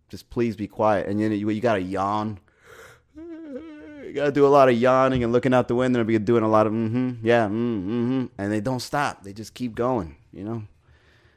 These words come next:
Um, yeah, so, uh, this is the podcast. I don't know. I think, uh, I think a lot of good things are gonna come out of this.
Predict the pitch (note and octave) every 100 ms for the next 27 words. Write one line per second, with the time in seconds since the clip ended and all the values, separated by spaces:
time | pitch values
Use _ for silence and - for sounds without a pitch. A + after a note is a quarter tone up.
0 | _ - A2 G#2+ G#2 _ C3+ D3+ F#2+ -
1 | - B2 B2 B2 A#2+ A#2+ A2+ - _ _
2 | _ _ _ _ - A2+ A2 A2+ B2+ B2
3 | - G#2 E2+ G2 A#2 C3+ A#2+ F#2+ _ -
4 | G2+ C3+ C#3 - C#3 C3 C3 B2 - G#2+
5 | C3 B2 G#2+ A2+ A#2 A#2 B2 A#2 A#2+ A2+
6 | G2+ G2+ G2 G#2 G2+ F#2 E2+ E2+ -